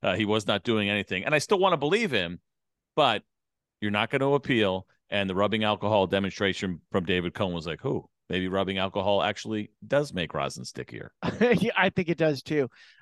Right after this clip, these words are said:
Speaker 2: Uh, one of the, the last little part of, of Scherzer's plea was that he was doing it in front of an M L B official.
Speaker 1: Mm.
Speaker 2: You remember that one? "Oh, yeah,
Speaker 1: Yep.
Speaker 2: I'm doing it in front of an official." Well,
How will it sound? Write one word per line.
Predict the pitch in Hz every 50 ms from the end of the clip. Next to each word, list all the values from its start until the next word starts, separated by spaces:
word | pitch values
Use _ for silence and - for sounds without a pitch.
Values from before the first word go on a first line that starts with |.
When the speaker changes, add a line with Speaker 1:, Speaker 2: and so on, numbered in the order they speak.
| _ -
Speaker 2:
Uh, | 147 160 160
one | 156 170 165 190 190 196
of | 190 175
the, | 185 175 165 160 -
the | 160 156
last | 156 160 165 170 - 170
little | 165 156
part | - - 156 156 156 151
of, | 147 143 123 135
of | - - 143 131
Scherzer's | - - 156 160 151 135 139 143 135 - -
plea | - - 147 160 165 175
was | 156 147 120
that | 135 139 135
he | 123 143 147
was | 143 131
doing | - - 156 160 156 156
it | 156 156 -
in | 143
front | - - 151 156 156
of | 139 -
an | 139 139 - -
M | - 147 143
L | 139 135
B | - 147 143
official. | 139 - - 233 233 - - - - - -
Speaker 1:
Mm. | 113 113 104 85
Speaker 2:
You | - - -
remember | 143 151 156 147 156
that | 160 185 220
one? | 247 262
"Oh, | 269 269
yeah, | 269 269 277 277 277
Speaker 1:
Yep. | 262 240
Speaker 2:
I'm | 233 220
doing | 233 254 262 262
it |
in | 262 247
front | - 277 285 277 277
of | 277
an | 269 269
official." | 220 - - 330 302 - - 262 233 165 113 - _ _ _ _ _ _ _ -
Well, | 175 180 185 165 -